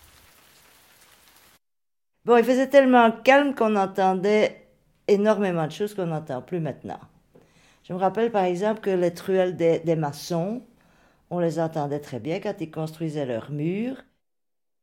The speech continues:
Les marchands ambulants qui parcouraient les rues.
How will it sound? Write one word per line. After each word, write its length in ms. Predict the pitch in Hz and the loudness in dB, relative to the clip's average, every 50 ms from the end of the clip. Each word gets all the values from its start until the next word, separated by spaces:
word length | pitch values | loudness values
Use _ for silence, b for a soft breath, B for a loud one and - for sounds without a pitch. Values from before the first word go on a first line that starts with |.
| _ _ _ _ _ _ _ _ _ _ _ _ _ _ _ _ _ _ _ _ _ _ _ _ _ _ _ _ _ _ _ - | _ _ _ _ _ _ _ _ _ _ _ _ _ _ _ _ _ _ _ _ _ _ _ _ _ _ _ _ _ _ _ -6
Les 140 | 165 156 147 | -4 -4 -4
marchands 480 | 143 147 143 - - - 170 147 143 139 | -4 -6 -8 -8 -6 -6 -6 -4 -4 -6
ambulants 500 | 135 127 135 123 113 104 90 107 156 160 | -6 -6 -6 -6 -6 -6 -6 -6 -8 -6
qui 160 | - - - | -6 -8 -8
parcouraient 520 | - - 139 - - - 143 - 147 143 | -8 -10 -12 -12 -14 -14 -10 -6 -4 -4
les 140 | 131 123 117 | -4 -4 -6
rues. 500 | 113 - 139 143 156 175 196 214 247 - | -6 -6 -4 -2 -2 -2 -4 -6 -8 -10